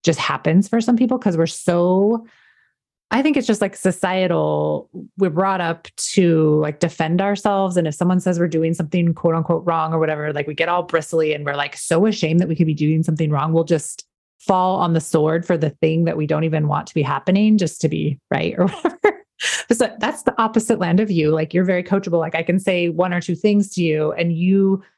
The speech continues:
not only, like, take it as the concept on the surface area, but you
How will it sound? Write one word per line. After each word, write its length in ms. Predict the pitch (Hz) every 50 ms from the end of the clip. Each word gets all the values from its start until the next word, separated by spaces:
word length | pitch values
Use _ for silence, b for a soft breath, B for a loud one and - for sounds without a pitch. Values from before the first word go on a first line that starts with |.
| b b _ _
not 260 | 160 180 196 190 185
only, 240 | 185 185 180 175 170
like, 240 | 160 147 151 147 -
take 240 | - 190 190 185 185
it 100 | 170 -
as 280 | - 165 160 156 151 -
the 80 | 165
concept 560 | - - - 262 262 269 262 220 190 180 -
on 100 | 170 165
the 80 | 160 156
surface 340 | - - 277 269 - 220 220
area, 220 | 170 160 160 156
but 100 | 151 165
you 380 | 165 175 190 185 180 165 151